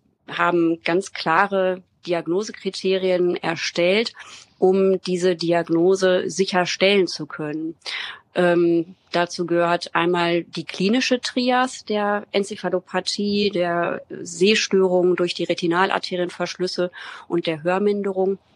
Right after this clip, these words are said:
aber dann eben auch, ähm, paraklinische, ähm, Diagnostik, also ein M R T mit typischen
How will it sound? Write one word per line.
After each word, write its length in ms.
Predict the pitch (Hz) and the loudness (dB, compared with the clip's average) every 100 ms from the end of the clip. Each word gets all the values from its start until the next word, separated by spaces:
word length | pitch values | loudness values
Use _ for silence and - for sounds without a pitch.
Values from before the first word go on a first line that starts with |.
| _ | _
aber 180 | 175 175 | -6 -4
dann 180 | 175 165 | -2 -2
eben 240 | 170 170 | -4 -4
auch, 400 | - 160 165 - - | -4 -4 -4 -8 -12
ähm, 300 | 165 165 165 - | -8 -4 -6 -6
paraklinische, 1000 | 165 165 175 - 185 175 165 - 165 160 - - - _ | -6 -2 -4 -4 -6 -6 -6 -8 -8 -10 -12 -20 -20 _
ähm, 600 | - 170 165 165 160 160 - | -4 -2 0 0 0 -2 -8
Diagnostik, 1000 | - 170 165 165 165 180 - - 165 170 | -8 -2 2 2 2 0 0 -2 -2 -2
also 200 | 160 160 | -6 -4
ein 360 | 160 160 156 160 | -4 -4 -4 -4
M 160 | - 160 | -2 -2
R 160 | 160 | -4
T 400 | - 196 190 180 - | 0 2 4 2 -2
mit 180 | 175 165 | -6 -4
typischen 640 | - 165 165 160 165 156 | -6 -6 -6 -6 -4 -4